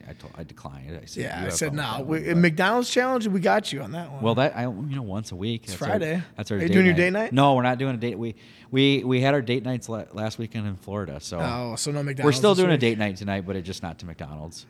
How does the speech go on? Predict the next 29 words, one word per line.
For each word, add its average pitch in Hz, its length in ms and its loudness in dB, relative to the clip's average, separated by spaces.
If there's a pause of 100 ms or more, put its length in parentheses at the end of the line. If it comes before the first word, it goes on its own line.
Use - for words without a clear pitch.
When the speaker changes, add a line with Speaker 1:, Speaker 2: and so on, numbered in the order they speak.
(120)
Speaker 2:
Oh, 156 440 -4
Speaker 1:
And 127 80 0
then 127 80 6
Speaker 2:
so - 20 2
we're - 60 0
Speaker 1:
tomorrow 131 340 6
we, 127 120 2
Speaker 2:
better? 156 180 -4
Speaker 1:
we 113 60 0
had 110 60 0
to 104 60 -4
run 104 160 -2
to 98 80 -6
Cla-, 95 240 -6 (140)
La 101 100 -8
Crosse 95 380 -2
to - 60 -20
do 95 100 -8
a - 20 -8
few 95 160 -10
things, 90 280 -8
so 90 100 -10
we're 85 80 -8
gonna 87 140 -8
do 87 40 -6
the 82 80 -10
Hearty 90 220 -6
Platter 78 340 -10
up 73 80 -16